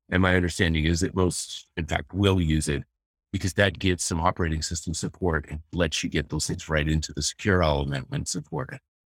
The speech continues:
I think that's key. So that's the storage story. And that makes it really difficult to clone those, forge them, pull them out. It really takes the user's action to share that data and then the application layer up on top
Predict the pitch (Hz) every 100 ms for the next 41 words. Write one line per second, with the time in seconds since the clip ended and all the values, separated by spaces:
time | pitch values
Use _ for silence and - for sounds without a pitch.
0 | _ - 85 85 92 85 - - 78 69
1 | - 113 127 - - 95 - 90 90 85
2 | 76 - - 90 80 78 69 90 90 87
3 | - 101 95 101 101 120 120 107 95 95
4 | - - 82 78 - 78 - - - 101
5 | 95 90 85 82 78 - - _ - -
6 | - 90 82 - 87 80 78 - 110 101
7 | 90 82 80 69 - _ _ 90 76 98
8 | 98 82 95 80 - 76 87 85 73 67
9 | - 76 - - 73 67 - - 80 -
10 | 80 76 71 71 69 - 82 76 71 -
11 | 80 76 76 76 76 - - 90 - 80
12 | 73 69 65 - - 76 - -